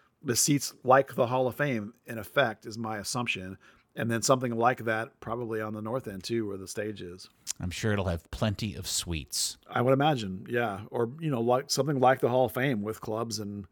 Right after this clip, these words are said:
Speaker 1: and, uh, s-, fancy seats and trying to make money in those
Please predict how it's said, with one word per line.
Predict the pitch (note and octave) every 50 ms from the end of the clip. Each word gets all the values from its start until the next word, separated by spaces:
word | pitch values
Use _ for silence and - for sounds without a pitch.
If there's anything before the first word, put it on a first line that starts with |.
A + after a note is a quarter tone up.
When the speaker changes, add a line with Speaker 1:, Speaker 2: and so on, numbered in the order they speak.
| _ - - - _ _ _ _ -
Speaker 1:
and, | B2 - G2 G2+ G2+ -
uh, | C3+ A2 G#2
s-, | G#2 - - - - - -
fancy | - B2 A#2+ A#2 - A#2+
seats | G#2 - - - A#2 A#2+ A#2+ -
and | A2 F#2+ F#2+ G2 -
trying | - A#2+ A2+ A2 G#2+ G#2+
to |
make | G#2+ A2+ A2+ A2 -
money | G#2 G#2 G#2+ A#2 A2+ G#2+ G#2
in | G2+ G2+
those | G#2 G#2 G2 - -